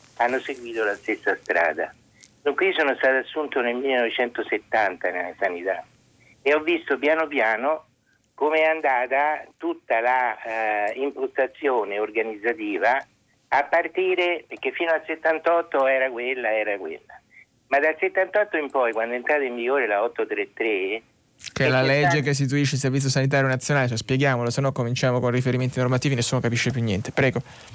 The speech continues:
Speaker 1: Ah, prego. E, e che era, e che, e che era una legge che impostava tutto sulla prevenzione e che ci è stata anche plaudita da molti altri paesi.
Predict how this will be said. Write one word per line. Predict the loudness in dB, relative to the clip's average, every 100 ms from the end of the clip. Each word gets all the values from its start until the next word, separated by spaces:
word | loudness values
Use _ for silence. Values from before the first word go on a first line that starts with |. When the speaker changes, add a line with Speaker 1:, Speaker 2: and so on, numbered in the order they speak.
| -6
Speaker 1:
Ah, | -2 -2 -4
prego. | -6 -6 -8 -20 -20 -20 -20 _ -4
E, | 2 4 2 0 -4 -4 -2
e | -2 0
che | 2
era, | 2 2 0
e | -4 -6
che, | 0 2 2 0
e |
che | 0 0 2
era | 0 -2
una | -2 -2
legge | 0 -2 -2 -4 -2 -4
che | -4 -2
impostava | -2 -4 -6 -4 0 2 2
tutto | 0 -6 -6
sulla | -4 -2 -4
prevenzione | -4 -4 0 -2 -2 -2 2 2 2 -2 -8 _ _ _ _ _ _ _ -2
e | -2
che | 0 -2
ci | 0
è | -2 2
stata | 2 4 2
anche | 2 0 -2 -2 -2 -2
plaudita | 0 -2 -2 -2 0
da | 0 0
molti | -2 -2 0
altri | 0 0 -4 -2
paesi. | 0 -2 -6 -10 -20